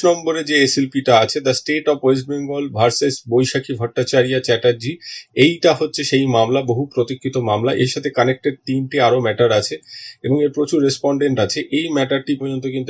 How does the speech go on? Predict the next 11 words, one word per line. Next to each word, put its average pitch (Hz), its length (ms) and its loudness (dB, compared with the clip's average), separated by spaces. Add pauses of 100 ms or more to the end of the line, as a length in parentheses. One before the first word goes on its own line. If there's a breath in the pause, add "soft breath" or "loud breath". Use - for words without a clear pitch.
এখনো 127 200 -2
এসে 117 240 0 (100)
পৌঁছয়নি, 123 480 0 (440 loud breath)
আসলেই 160 420 0
কিন্তু 147 320 -2
এটা 127 220 2
শুনানি 123 420 0
হবে। 113 280 0 (260)
এখন 151 220 -4 (480)
যে 113 160 2
বাইশ 123 320 4